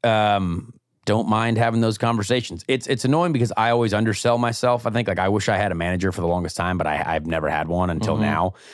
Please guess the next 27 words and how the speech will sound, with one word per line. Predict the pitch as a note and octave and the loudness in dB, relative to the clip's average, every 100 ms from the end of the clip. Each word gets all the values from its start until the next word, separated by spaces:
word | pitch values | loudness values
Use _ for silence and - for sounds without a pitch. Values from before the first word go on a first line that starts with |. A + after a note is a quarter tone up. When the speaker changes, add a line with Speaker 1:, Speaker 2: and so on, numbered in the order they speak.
| - | -6
Speaker 1:
But | A2 | 0
even | B2+ A#2+ | 2 2
now, | G2 G#2 | 2 0
my | F#2+ F#2 | 0 0
manager, | F#2 F#2 F2 F2 E2+ | 0 -2 0 0 0
Andrew, | G2+ A2+ F2+ | 0 0 0
is | E2+ | 0
more, | E2+ F2 | 0 0
like, | E2 | 0
on | D#2+ | -2
the | D2+ | -4
business | D2 D#2+ F2 | -4 -2 -2
side. | - F#2 F#2+ F2+ | -2 0 0 -2
So | F2 | -2
he's | F#2 | 0
not | F2+ | -2
necessarily | D#2+ D#2 E2+ D#2 | -4 -8 -6 -4
going | D#2+ D#2+ | -2 -2
to | |
the | D2+ | -4
teams | C#2+ F2 E2 D2+ | -6 -4 -4 -4
and | D2+ | -8
being | D2+ | -8
like, | - - | -8 -6
"Hey, | F2+ D2+ _ | -6 -6 _
Connor, | - F#2 D2 - - - - - - | -4 -4 -4 -14 -20 -20 -20 -12 -2
uh, | D2+ D2+ | 0 0